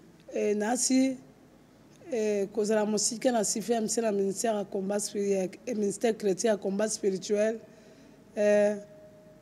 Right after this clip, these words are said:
eh, pekisi nga te ko reconnaître baboti na nga. Et ntango nyonso nalekaka, nayebaka mpe bato soki bayebi, nalobaka toujours mpe bato, même la grande famille ya combat spirituel bayebi que je suis la fille à papa.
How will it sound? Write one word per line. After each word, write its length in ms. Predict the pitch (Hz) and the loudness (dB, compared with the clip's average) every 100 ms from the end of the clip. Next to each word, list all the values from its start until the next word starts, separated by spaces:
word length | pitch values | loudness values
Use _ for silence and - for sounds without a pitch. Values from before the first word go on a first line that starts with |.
| - - | -20 -8
eh, 240 | 208 190 185 | -2 0 0
pekisi 520 | 190 202 202 208 220 | 0 0 0 -4 0
nga 120 | 220 | 0
te 140 | 214 | 0
ko 180 | 220 202 | -2 0
reconnaître 480 | 190 185 196 202 196 | -2 -2 -2 -2 -4
baboti 420 | 190 180 190 190 | -6 -4 -6 -8
na 60 | 196 | -8
nga. 220 | 190 196 - - - - - | -8 -10 -16 -20 -20 -20 -8
Et 140 | 214 214 | 0 2
ntango 300 | 214 240 233 | 4 2 2
nyonso 360 | 220 240 - 202 | 2 2 2 2
nalekaka, 840 | 190 196 190 214 190 190 202 240 - - - - - - - | 2 2 0 -2 -4 -4 -4 -6 -12 -20 -20 -20 -20 -20 -12
nayebaka 800 | 208 202 208 226 262 240 214 214 | -8 -4 0 2 4 4 2 0
mpe 180 | 240 247 | 0 0
bato 240 | 214 - | 0 0
soki 180 | - 247 | -2 2
bayebi, 640 | 214 208 233 190 226 254 269 - - - - - | 2 2 0 0 2 0 -2 -12 -20 -20 -20 -10
nalobaka 600 | 208 190 190 190 190 196 | -4 2 2 2 0 -4
toujours 420 | 190 202 170 233 | -4 -6 -2 -4
mpe 220 | 208 233 | 0 2
bato, 280 | 208 190 208 190 | 2 0 -2 0
même 420 | 226 262 214 196 | 2 2 2 2
la 140 | 190 | 0
grande 260 | 180 233 233 | 0 -2 -2
famille 300 | - 196 214 | 0 0 0
ya 100 | 202 | -2
combat 260 | 208 196 | -2 -2
spirituel 380 | 202 - 196 214 | -2 -4 -4 -2
bayebi 320 | 190 185 208 | 0 0 0
que 140 | 214 196 | 0 0
je 100 | 175 | 0
suis 160 | 175 202 | -2 -4
la 140 | 180 | -4
fille 200 | - 214 | -4 -4
à 80 | 180 | -4
papa. 320 | 185 180 180 | -8 -14 -16